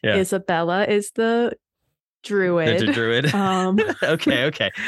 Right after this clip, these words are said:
Speaker 1: Well, you got Luisa as the tank. I think that's
Speaker 2: All right.
Speaker 1: perfect.
Speaker 2: I'll leave
Speaker 1: Now,
Speaker 2: that.
Speaker 1: what, what class
Speaker 2: Only
Speaker 1: do you
Speaker 2: one.
Speaker 1: think Luisa is?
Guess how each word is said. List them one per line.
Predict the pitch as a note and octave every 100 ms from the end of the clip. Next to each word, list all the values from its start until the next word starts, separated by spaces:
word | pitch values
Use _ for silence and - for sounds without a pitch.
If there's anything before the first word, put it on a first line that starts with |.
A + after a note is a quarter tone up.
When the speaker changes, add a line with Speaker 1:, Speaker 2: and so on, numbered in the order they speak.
| - -
Speaker 1:
Well, | C#3+
you | C#3+
got | C#3 E3
Luisa | F3+ D#3+ D3+ C#3+
as | C3+
the |
tank. | A2+ A2 G2+
I | A2
think | C3
that's | A2+ A2 -
Speaker 2:
All | F#3+
right. | E3 -
Speaker 1:
perfect. | C#3+ C#3 - - -
Speaker 2:
I'll | G#3
leave | G3 F#3+
Speaker 1:
Now, | C#3+
Speaker 2:
that. | D3+ -
Speaker 1:
what, |
what | D3+ F#3
class | - D#3+
Speaker 2:
Only | D3+ G3+
Speaker 1:
do | F3 B2
you |
Speaker 2:
one. | D#3+
Speaker 1:
think | C#3 A2+
Luisa | A2+ A2 G#2+ - G2 F2+ E2+
is? | A#1+ - -